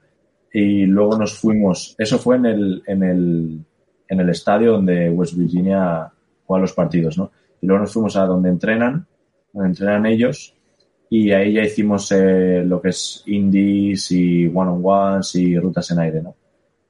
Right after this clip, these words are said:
Eh, entonces, nada, nos dividieron, éramos, a lo mejor debíamos ser veinte, veinticinco cubis, ¿no? Em, y en ese camp nos dividieron en, me parece que fueron dos o tres grupos,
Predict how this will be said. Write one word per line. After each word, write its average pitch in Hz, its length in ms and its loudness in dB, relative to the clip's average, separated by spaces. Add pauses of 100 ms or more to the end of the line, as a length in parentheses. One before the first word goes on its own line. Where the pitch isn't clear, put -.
Eh, 92 720 2 (480)
entonces, 107 720 -2
nada, 104 180 0
nos 95 120 0
dividieron, 101 800 2
éramos, 104 680 -4 (260)
a 101 80 -6
lo 101 60 -2
mejor 104 220 0
debíamos 107 320 -2
ser 107 420 2
veinte, 113 340 0
veinticinco 110 520 -2
cubis, 139 320 2
¿no? - 200 -4 (640)
Em, 98 840 2 (1500)
y 107 400 4
en 104 140 0
ese 110 280 -2
camp 131 360 0
nos 104 200 -2
dividieron 101 880 0
en, 92 500 0
me 90 80 0
parece 92 220 -4
que 95 60 -6
fueron 95 300 0
dos 98 200 0
o 92 60 -6
tres 90 200 -2
grupos, 98 520 -2